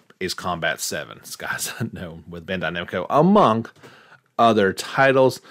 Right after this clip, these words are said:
They're looking for a little bit of everything going on there. So if you are Japanese, listen to this, and you wanna <laughs> work for them, you can,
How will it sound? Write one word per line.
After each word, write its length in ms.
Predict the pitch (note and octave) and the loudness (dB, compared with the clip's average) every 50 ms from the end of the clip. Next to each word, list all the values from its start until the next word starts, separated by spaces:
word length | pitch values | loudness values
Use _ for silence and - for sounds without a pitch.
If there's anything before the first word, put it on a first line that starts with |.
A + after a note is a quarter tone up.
| - - - - _ | -20 -20 -20 -18 _
They're 140 | - A#2+ A#2 | 0 2 2
looking 300 | A2+ G#2+ - G2+ G2+ G2 | 2 0 0 -4 -4 -4
for 420 | - - G#2 G2+ G2+ G2 G2+ A2 | -4 -2 0 2 4 4 4 2
a 100 | B2 - | 2 0
little 320 | - F4 F4+ F4 E4 D4 F#3 | -2 -2 0 0 2 2 4
bit 180 | C#3 C3 G#2+ | 4 4 4
of 120 | F#2+ F2+ G#2 | 4 2 0
everything 560 | A2 G#2 G2 F#2+ - G#2 G2 F#2+ F#2+ F#2 F2+ | 0 0 0 -2 -4 -4 -6 -6 -6 -6 -8
going 260 | F#2+ F#2 F#2 F#2 F2 | -8 -8 -8 -8 -10
on 200 | F2+ F2+ F2 F2+ | -10 -10 -10 -8
there. 280 | F#2 G2 G#2+ A2+ A2+ - - - | -8 -6 -6 -6 -6 -8 -10 -12
So 180 | - F2 E2+ E2 | -12 -12 -12 -12
if 160 | D#2 _ F#2 | -14 _ -14
you 240 | F#2+ F#2 F2 E2 - - _ _ _ _ _ _ _ _ _ _ _ _ | -14 -12 -14 -16 -18 -20 _ _ _ _ _ _ _ _ _ _ _ _
are 140 | - F2+ F2 | -8 -6 -6
Japanese, 560 | E2+ E2 F2+ D#2+ - - E2 F2 F#2 E2 E2+ | -4 -2 -2 -4 -4 -4 -6 -6 -6 -6 -6
listen 220 | F2+ E2+ - - F#2 | -8 -8 -8 -10 -8
to 40 | |
this, 200 | F2+ G2+ A2 - | -6 -4 -4 -2
and 100 | A#2 G#2 | -2 -2
you 60 | F#2+ F#2+ | -2 -2
wanna 160 | F#2 F2+ F#2 | -4 -6 -8
<laughs> 60 | E2 - | -4 0
work 220 | - D3 - - | 0 0 0 -2
for 120 | _ G2 F2+ | _ -8 -6
them, 260 | E2+ F2 F2+ F#2+ G2+ | -6 -6 -6 -6 -8
you 120 | - - | -8 -8
can, 240 | - - D3+ D#2 - | -10 -14 -16 -16 -18